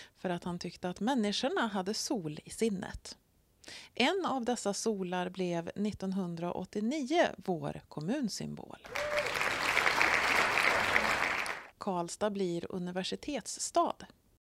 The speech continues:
Karlstads universitet bildades nittonhundranittionio, men erfarenheten av utbildning går långt bak i tiden.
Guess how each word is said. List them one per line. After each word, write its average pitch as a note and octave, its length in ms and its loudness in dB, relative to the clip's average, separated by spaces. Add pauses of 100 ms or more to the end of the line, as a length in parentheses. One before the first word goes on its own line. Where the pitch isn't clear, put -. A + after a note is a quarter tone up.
(260)
Karlstads A3 800 0
universitet A#3+ 840 0
bildades F#3 640 0
nittonhundranittionio, G#3 1600 2 (320)
men G#3+ 360 4
erfarenheten A#3 1160 2
av G#3+ 200 0
utbildning A#3 760 2
går B3+ 220 4
långt C4+ 440 4
bak E3+ 440 -4
i F3+ 60 -6
tiden. - 500 -8